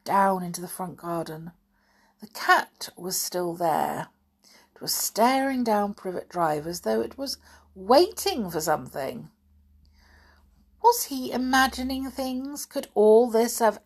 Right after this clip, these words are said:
anything to do with the Potters? If it did, oh, if it got out that they were related to a pair of, of,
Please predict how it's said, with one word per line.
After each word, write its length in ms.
anything 500
to 120
do 160
with 100
the 60
Potters? 680
If 100
it 180
did, 580
oh, 440
if 180
it 180
got 240
out 440
that 180
they 140
were 200
related 680
to 140
a 60
pair 500
of, 240
of, 440